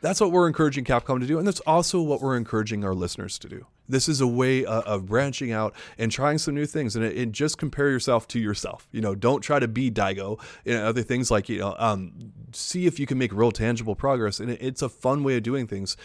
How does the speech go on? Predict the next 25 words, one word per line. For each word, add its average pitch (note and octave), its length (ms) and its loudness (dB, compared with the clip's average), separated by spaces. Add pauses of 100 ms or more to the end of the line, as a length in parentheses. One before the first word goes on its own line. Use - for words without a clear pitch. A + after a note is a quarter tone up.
(240)
And, A2+ 180 -2
and, A#2+ 160 0
you A2+ 100 2
know, A2 80 4
you A#2 160 0
might D3+ 180 2
even E3 140 0
be C3 80 2
able B2+ 80 2
to A#2+ 80 -8
take - 180 -4
the G#2+ 60 -8
stats A#2+ 400 -2
on, F#2 240 -4
on G2 180 -4
Capcom's A2 520 -2
website G#2 360 0
right G2+ 180 -2
now A2 300 0
and G#2+ 160 -6
even A2 260 -2
do A2 200 -4
some F#2+ 300 -8
really C#3 340 4
cool, A2+ 580 -2